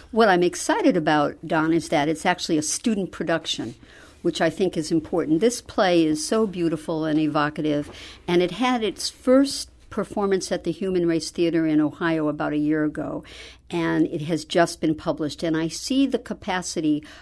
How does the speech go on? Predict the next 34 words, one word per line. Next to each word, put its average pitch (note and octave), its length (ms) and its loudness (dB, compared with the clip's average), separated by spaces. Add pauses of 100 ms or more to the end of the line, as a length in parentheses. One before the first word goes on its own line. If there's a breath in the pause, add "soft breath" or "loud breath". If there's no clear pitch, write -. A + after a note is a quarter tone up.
of D#3 160 -6
this F#3 240 -8
play D3 580 -4
to - 140 -20
be E3+ 100 -2
picked - 400 -10
up D3+ 240 -4
and E3+ 220 -4
done D#3+ 360 0
all G3 300 0
over E3+ 180 -2
the D#3 120 -4
country, D3+ 600 -2 (380 loud breath)
and E3+ 380 0
wouldn't F#3 320 0
it G3+ 140 0
be F3+ 100 0
wonderful D#3+ 600 0
if D3+ 260 -6
it D#3 100 -2
were D#3 200 0
done D3 280 -2
in D3 120 0
high F3 260 -4
schools C#3+ 680 -4 (380 loud breath)
and, D3 540 2
and D3+ 180 0
in C#3 200 -2
colleges? E3+ 540 0
And G3 200 0
in G3+ 80 0
fact, C4+ 400 -4
there G3 160 0
is G#3+ 320 0